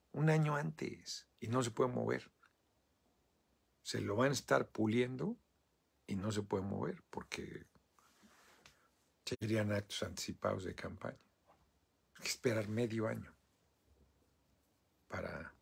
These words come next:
si la derecha ya va a saber quién y te va a soltar toda la artillería. Me parece un error,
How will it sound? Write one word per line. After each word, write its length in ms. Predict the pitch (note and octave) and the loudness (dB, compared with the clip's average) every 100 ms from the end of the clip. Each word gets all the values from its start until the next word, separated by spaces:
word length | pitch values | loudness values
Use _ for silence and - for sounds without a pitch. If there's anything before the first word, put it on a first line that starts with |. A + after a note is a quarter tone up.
| _ _ _ _ _ _ _ _ _ _ _ _ _ _ _ _ _ _ _ _ - | _ _ _ _ _ _ _ _ _ _ _ _ _ _ _ _ _ _ _ _ -8
si 160 | A2+ | -6
la 160 | G#2 F2 | -2 -2
derecha 380 | G2+ A2 - G2+ | 0 0 0 -2
ya 180 | F#2+ | 0
va 100 | G2 F#2+ | 0 0
a 40 | |
saber 320 | - F#2 F#2+ | -2 -2 -4
quién 260 | - F#2+ F2+ | -4 -8 -8
y 60 | |
te 240 | F2+ - E2+ | -10 -10 -8
va 100 | E2+ | -6
a 60 | |
soltar 500 | E2 E2 D#2+ - E2+ | -4 -4 -6 -8 -8
toda 460 | - - E2+ A2 - - | -8 -6 -4 -2 -4 -8
la 80 | E2 | -12
artillería. 800 | - - D#2 D#2 G2+ F3 D#3 - _ _ _ _ _ | -12 -12 -10 -8 -4 -4 -4 -10 _ _ _ _ _
Me 100 | G#2 | -6
parece 340 | - G#2+ A#2+ | 2 2 2
un 120 | E3 C#3 | 0 0
error, 320 | G#2 F#2 | 2 0